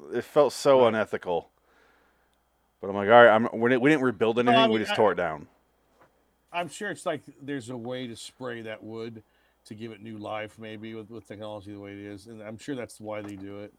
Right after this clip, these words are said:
Speaker 1: You wanna
Speaker 2: It's
Speaker 1: be,
Speaker 2: cheaper.
Speaker 1: uh, you want, so you, you're
Speaker 2: It's cost effective, I would say.
Speaker 1: Cost effective, yes, but it's not like, I don't think there was any, like, goodwill behind it because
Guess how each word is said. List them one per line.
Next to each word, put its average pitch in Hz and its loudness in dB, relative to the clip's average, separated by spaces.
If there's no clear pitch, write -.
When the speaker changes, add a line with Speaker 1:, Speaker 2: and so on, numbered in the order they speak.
Speaker 1:
You 135 0
wanna 160 6
Speaker 2:
It's 156 -2
Speaker 1:
be, 160 6
Speaker 2:
cheaper. 117 -16
Speaker 1:
uh, 95 -10
you 123 -6
want, 139 2
so - -10
you, 131 -4
you're 127 -2
Speaker 2:
It's 143 -2
cost - 0
effective, 117 -10
I 90 -14
would 85 -20
say. - -20
Speaker 1:
Cost 190 6
effective, 135 4
yes, 113 4
but 123 4
it's 123 -2
not 139 4
like, 117 2
I 123 4
don't 123 2
think 110 -6
there 107 0
was 92 -4
any, 92 -10
like, 85 -6
goodwill 101 -4
behind 117 -2
it 135 -2
because 87 -8